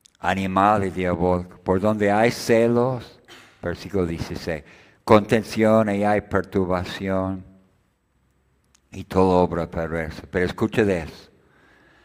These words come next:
Pero la sabiduría que de lo alto es primeramente puro, después pacífica, amén, hermano, amable, benigna, pero escucha, para la mano, llena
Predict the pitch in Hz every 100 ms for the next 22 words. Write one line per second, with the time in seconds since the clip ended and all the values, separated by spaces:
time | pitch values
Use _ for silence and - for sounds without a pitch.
0 | _ _ _ 98 92 92 92 - - 110
1 | 113 123 139 131 123 120 117 113 - 85
2 | 85 85 92 90 85 78 - 80 73 -
3 | 82 90 92 92 98 98 92 - - 92
4 | 98 98 98 95 95 92 _ _ _ _
5 | _ _ - 95 90 - 113 113 117 104
6 | 95 - - 131 120 127 110 110 101 104
7 | 117 113 113 120 113 104 92 80 76 -
8 | - - - - 98 101 110 127 127 127
9 | 113 113 110 117 127 127 113 107 - 104
10 | 104 - 117 110 - 85 - 95 95 92
11 | 90 85 76 85 80 - 92 113 117 123
12 | 123 131 127 120